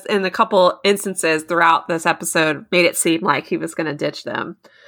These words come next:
And this was one of them. Uh, Torres comes back with Sam, or comes back to Sam saying, "Hey, look, I found that, uh, Doña Madani woman. She was in a relocation camp in Riga," which is where, again, Carly was earlier.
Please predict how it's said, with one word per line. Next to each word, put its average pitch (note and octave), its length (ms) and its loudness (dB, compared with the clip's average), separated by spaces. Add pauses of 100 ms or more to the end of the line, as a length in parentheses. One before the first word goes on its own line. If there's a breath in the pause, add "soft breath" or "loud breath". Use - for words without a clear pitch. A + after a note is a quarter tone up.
(460 soft breath)
And F#3 120 0
this F#3 160 2
was F#3 140 0
one E3+ 160 2
of D#3+ 140 -2
them. C#3 460 -4
Uh, F3+ 520 6
Torres A#3+ 880 2 (420)
comes G3+ 220 -2
back F3+ 280 4 (160)
with F#3 180 -4
Sam, F#3+ 680 2
or F3 160 2
comes F#3 260 -2
back F3 220 2
to F3+ 60 -10
Sam E3+ 320 0
saying, D#3+ 320 -2
"Hey, F#3 260 4
look, F3+ 360 4 (380)
I F3+ 120 2
found F3+ 320 4
that, D#3+ 300 4 (140)
uh, E3 280 4
Doña F3 520 4
Madani F3+ 460 4
woman. F#3 400 2
She F3 220 -2
was D#3+ 400 -2
in E3 160 0
a D#3 260 4
relocation E3 600 -2
camp D#3 260 -2
in D3 160 -2
Riga," G3 500 4 (680 soft breath)
which D#3+ 200 -2
is E3 160 -2
where, D#3 280 2
again, D3+ 440 -2
Carly D#3 280 0
was D3+ 220 -2
earlier. B3 480 4